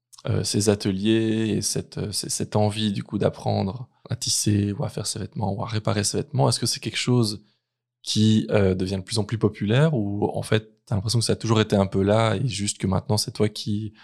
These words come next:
occupe cette place, mais qu'avant, il y avait un autre atelier qui faisait un peu la même chose ? Je te demande ça parce que j'ai l'impression que avec le début du covid,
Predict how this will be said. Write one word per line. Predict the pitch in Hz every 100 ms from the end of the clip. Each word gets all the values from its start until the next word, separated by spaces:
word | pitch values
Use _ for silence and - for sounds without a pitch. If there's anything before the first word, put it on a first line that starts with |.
| - _
occupe | 117 107 - -
cette | 92 - -
place, | 113 120 -
mais | 98
qu'avant, | - 104 98 98
il | 98
y |
avait | 90
un | 98 104
autre | 110 117
atelier | - 101 98 101
qui | -
faisait | 104 101
un | 101
peu | 107
la |
même | 101
chose ? | 90 - 104 104 - - -
Je | -
te | -
demande | 127 147 147
ça | 170
parce | 143 -
que |
j'ai | 113
l'impression | 107 123 127 123 - 131 131
que | 127 120 120 120 -
avec | 107 101
le | 113
début | 110 110 120
du | 113
covid, | 101 104 101 117